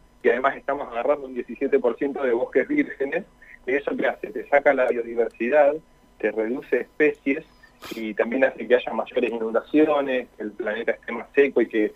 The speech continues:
una pequeña chispa te genere un incendio desastroso como lo que pasó en Córdoba y,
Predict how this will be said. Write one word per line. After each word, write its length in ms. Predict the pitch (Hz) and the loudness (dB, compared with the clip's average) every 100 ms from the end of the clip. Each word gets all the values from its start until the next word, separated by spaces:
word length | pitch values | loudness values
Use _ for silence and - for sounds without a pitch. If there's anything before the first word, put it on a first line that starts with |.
| _ - | _ -4
una 240 | 120 123 | 0 0
pequeña 420 | 107 107 120 120 | 0 -2 0 -2
chispa 320 | - 139 - | -2 -4 -2
te 100 | 110 | -2
genere 320 | 104 113 113 123 | -2 -2 -2 -4
un 120 | 117 | -8
incendio 380 | 107 123 120 113 | -4 -2 0 0
desastroso 580 | 110 110 120 127 - | 0 0 4 2 2
como 200 | 113 110 | -4 -4
lo 140 | 107 107 | -4 -4
que 60 | |
pasó 320 | 107 - - 120 | -4 -4 0 0
en 160 | 113 | 0
Córdoba 600 | 104 120 127 131 123 120 110 | 4 6 6 6 4 2 0
y, 260 | 110 104 | -6 -14